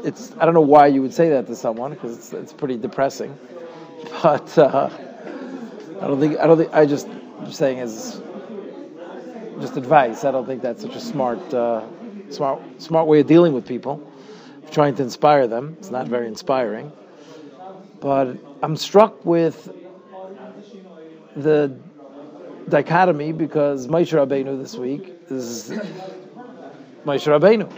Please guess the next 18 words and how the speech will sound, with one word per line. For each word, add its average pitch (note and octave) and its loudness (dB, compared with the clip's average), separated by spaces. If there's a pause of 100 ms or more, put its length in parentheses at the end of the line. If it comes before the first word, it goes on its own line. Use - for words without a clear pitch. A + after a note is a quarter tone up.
(920)
And - -8
he F3 2
was E3+ 6
brought D#3 8
up F3 8 (880)
in G#3+ 6
Paro's F#3 4
palace, D#3 2 (2500)
Ervas F#3+ 10
Haaretz. D3 4 (1120)
L'chaira, F#3+ 10 (840)
it - -2
was D#3+ 4
the D#3+ 4
nicest E3 6
house D#3 4
in D#3 -4
town, E3 6